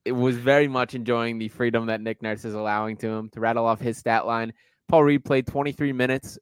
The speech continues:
finished with five points, five rebounds, one assist, one steal, one block, four fouls. He shot one of eight from the field, oh of one from three, was three of four at the charity stripe.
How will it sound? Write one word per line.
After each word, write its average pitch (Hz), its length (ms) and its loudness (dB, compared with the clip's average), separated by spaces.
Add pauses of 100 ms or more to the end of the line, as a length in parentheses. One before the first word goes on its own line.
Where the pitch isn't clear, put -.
finished 123 340 -2
with 117 140 0
five 123 360 4
points, 123 420 -8 (120)
five 117 340 4
rebounds, 113 540 0 (180)
one 131 240 0
assist, 127 400 -2
one 123 140 -4
steal, 117 320 -2
one 117 220 0
block, 110 380 0 (240)
four 127 300 4
fouls. 107 560 -4 (360)
He 117 100 -10
shot 113 320 4
one 113 260 0
of 143 140 2
eight 131 180 -2
from 127 160 -12
the 120 80 -8
field, 113 380 -2 (100)
oh 120 220 4
of 110 60 -4
one 113 260 -4
from 110 180 -12
three, 110 300 -6
was 104 180 -10
three 113 260 -4
of 110 100 -2
four 110 260 -4
at - 160 -6
the 101 80 -16
charity 104 340 -6
stripe. 104 340 -8